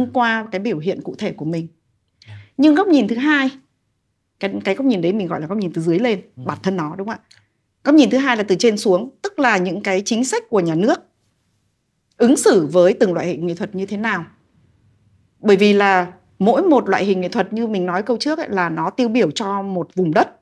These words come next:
Speaker 2: cho lịch sử văn hóa, kể cả cho tâm tính con người nữa, cho ký ức cộng đồng ở đấy. Cho nên ứng xử với nó như thế nào cũng góp phần vào cái chuyện là có làm yên dân ở đấy hay không.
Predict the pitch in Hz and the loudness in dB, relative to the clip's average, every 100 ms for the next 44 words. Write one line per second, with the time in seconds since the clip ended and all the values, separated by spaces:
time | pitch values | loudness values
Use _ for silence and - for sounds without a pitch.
0 | _ - 208 196 - 202 147 196 202 202 | _ -4 -2 -2 0 -2 0 -4 -4 0
1 | 180 196 359 - _ _ _ _ _ _ | 0 0 -2 -12 _ _ _ _ _ _
2 | - 214 175 - 190 151 123 - 226 220 | 2 4 4 2 0 -2 -6 -8 -6 -4
3 | 226 294 294 285 247 220 302 - 277 277 | 2 6 6 6 2 2 0 0 4 6
4 | 254 208 160 131 262 _ _ _ - 247 | 6 6 4 -2 -10 _ _ _ -6 -2
5 | 269 269 - 494 - - _ 233 - 185 | 4 4 4 0 -2 -20 _ -4 0 2
6 | 175 156 151 160 233 - _ _ _ - | 2 0 -2 -2 -4 -8 _ _ _ -2
7 | 269 269 254 285 - 440 165 202 208 190 | 0 4 6 6 6 4 4 2 2 0
8 | 214 269 311 277 269 311 226 175 - _ | 4 6 6 4 4 4 2 -2 -10 _
9 | _ _ _ _ _ _ _ _ 226 262 | _ _ _ _ _ _ _ _ -2 0
10 | 403 294 190 170 165 180 226 269 160 165 | 0 0 -2 -2 -4 -4 0 -2 0 -2
11 | 151 151 185 220 170 254 254 233 214 151 | -4 -6 -4 -2 0 2 4 4 0 -2
12 | 160 220 208 226 | -4 -6 -6 -6